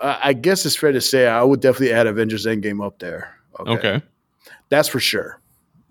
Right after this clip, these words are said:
Speaker 1: Uh, hands down. Um, but the rest, man, that's a,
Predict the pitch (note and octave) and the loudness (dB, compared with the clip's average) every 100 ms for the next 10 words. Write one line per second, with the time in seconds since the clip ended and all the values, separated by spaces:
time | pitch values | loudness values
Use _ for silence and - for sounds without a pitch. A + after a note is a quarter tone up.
0 | - F#2+ F2+ F#2+ B2 A2+ G2 F#2+ F2 F#2 | -8 -6 -6 -4 -2 -2 -2 -6 -6 -10
1 | - _ _ _ _ _ - _ _ _ | -14 _ _ _ _ _ -20 _ _ _
2 | _ - A#2+ A#2+ A#2+ A#2 A#2 A#2 A2+ A2+ | _ -2 0 2 2 2 2 2 0 -4
3 | - - - C3+ - E2+ F2+ D#3+ G3 F#3 | -8 -12 -12 -12 -10 -10 -2 2 2 2
4 | - - - - - - F2 A2+ A#2+ F2 | -2 -4 -8 -10 -14 -16 -8 -2 -2 -4
5 | F2 - _ _ _ - _ _ _ - | -12 -18 _ _ _ -20 _ _ _ -20
6 | _ _ _ - E3 | _ _ _ -4 -4